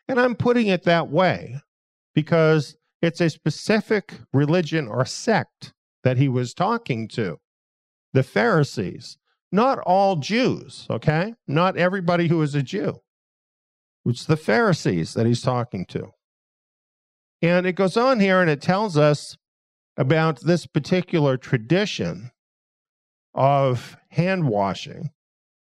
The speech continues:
and that this has nothing to do with hygiene.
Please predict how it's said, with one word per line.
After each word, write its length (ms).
and 200
that 180
this 200
has 320
nothing 520
to 100
do 260
with 180
hygiene. 680